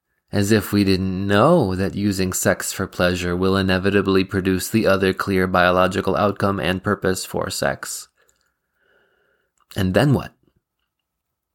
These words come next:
Leah hoped that a sixth child would get her what she wanted,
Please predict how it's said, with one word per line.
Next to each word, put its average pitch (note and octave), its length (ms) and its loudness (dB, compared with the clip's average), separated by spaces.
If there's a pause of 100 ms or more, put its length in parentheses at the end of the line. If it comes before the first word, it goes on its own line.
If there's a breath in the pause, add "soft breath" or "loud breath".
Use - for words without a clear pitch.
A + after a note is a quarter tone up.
(2750)
Leah C#3 280 4
hoped A2 280 2
that F#2+ 160 2
a E2+ 100 2
sixth - 520 -6
child F2 560 2 (600 loud breath)
would F#2+ 220 0
get G#2 220 2
her F#2+ 200 0
what E2 200 0
she - 160 -4
wanted, E2+ 540 -2